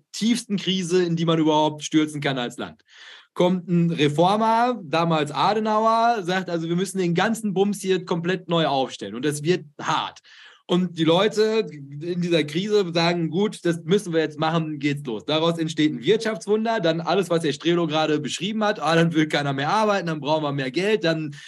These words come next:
muss jetzt halt, was weiß ich, ein soziales Netz gespannt werden, was halt überdimensioniert ist.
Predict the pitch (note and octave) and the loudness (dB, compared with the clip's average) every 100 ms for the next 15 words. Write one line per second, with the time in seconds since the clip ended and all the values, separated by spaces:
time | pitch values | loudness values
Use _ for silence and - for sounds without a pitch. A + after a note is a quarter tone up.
0 | - - E3+ E3+ E3 D3+ D3+ C#3+ D3+ D3 | -10 2 2 4 0 2 0 0 -2 -2
1 | D3 D#3+ D#3+ D3 D3 C#3+ C#3+ G3+ G3 F3 | -4 -4 -4 -2 -2 0 0 -2 -2 -4
2 | F3+ E3+ D#3+ D#3 D3 D3 C3+ G3 A3 G3 | -4 -2 -2 -2 -2 -2 -4 -2 0 2
3 | G3 F#3+ F#3+ F#3 G#3 E3+ F#3+ | 0 -2 -2 0 0 0 -4